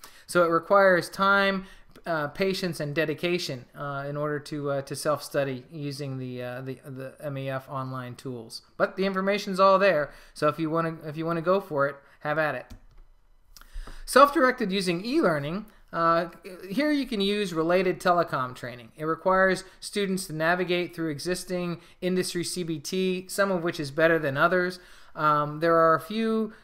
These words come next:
carrier Ethernet ebooks and, and other material that are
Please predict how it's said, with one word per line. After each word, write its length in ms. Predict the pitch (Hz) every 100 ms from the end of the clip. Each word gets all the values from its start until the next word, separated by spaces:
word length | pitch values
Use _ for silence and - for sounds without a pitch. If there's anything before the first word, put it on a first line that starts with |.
| _
carrier 500 | - 202 190 175 180
Ethernet 380 | 185 185 180 170
ebooks 540 | 175 180 180 185 190 160
and, 240 | 147 143
and 160 | 151 151
other 160 | 165
material 560 | 180 170 - 180 180 175
that 120 | 156
are 200 | 147 151